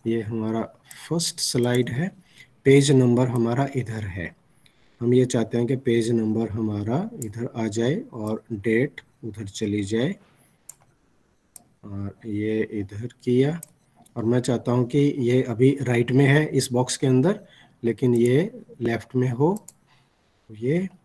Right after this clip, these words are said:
और इसका मुझे size थोड़ा सा बड़ा चाहिए ताकि वो easily नज़र आता रहे। तो ये इधर इसको shift किया, वापस इसको save कर दो close master view को करके।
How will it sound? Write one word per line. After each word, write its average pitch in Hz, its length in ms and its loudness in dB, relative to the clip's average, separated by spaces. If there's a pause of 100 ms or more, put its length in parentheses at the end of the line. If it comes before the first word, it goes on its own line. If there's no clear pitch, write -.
(420)
और 113 440 -2
इसका 123 440 0
मुझे 123 380 0
size 117 560 -2
थोड़ा 113 120 -4
सा 117 100 -4
बड़ा 113 260 0
चाहिए 127 400 2
ताकि 117 380 -4
वो 110 360 -4
easily 117 480 0
नज़र 104 340 -4
आता 92 240 -10
रहे। 110 280 -4 (720)
तो 104 240 -10
ये 110 300 -2
इधर 110 260 -4 (220)
इसको 110 320 -8
shift - 300 -4
किया, 160 320 0 (680)
वापस 120 500 -4
इसको - 440 -6
save 117 360 -2
कर 113 200 -6
दो 127 160 -2
close 117 360 0
master 107 340 -4
view 98 260 -4 (360)
को 113 140 -4
करके। 101 400 -12